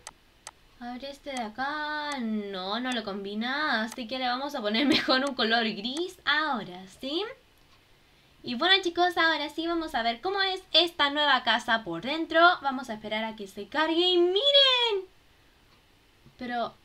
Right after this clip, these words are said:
ok, y esta no es como una casa, más bien es como una zona completa, miren. A ver, déjenme ver por acá que había aparecido un nuevo árbol. Este de acá, que no caía en la casa. ¡Claro!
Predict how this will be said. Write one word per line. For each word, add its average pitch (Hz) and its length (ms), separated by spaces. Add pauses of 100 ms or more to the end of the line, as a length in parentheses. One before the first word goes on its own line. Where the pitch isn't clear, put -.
(260)
ok, 226 200
y 262 280
esta 349 200 (180)
no 392 160
es - 180
como 403 340
una 339 340
casa, 269 580
más 311 240
bien 277 180
es 330 80
como 254 800
una 269 260
zona 277 360
completa, 214 640
miren. 254 400 (1300)
A 233 200
ver, 208 200
déjenme 415 400
ver 302 260
por 269 320
acá 269 400 (100)
que 311 100
había 277 200
aparecido 294 720
un 311 120
nuevo 311 260
árbol. 226 760 (220)
Este 294 280
de 285 60
acá, 254 420
que 302 100
no 285 120
caía 294 240
en 285 60
la 240 120
casa. 262 480
¡Claro! 330 180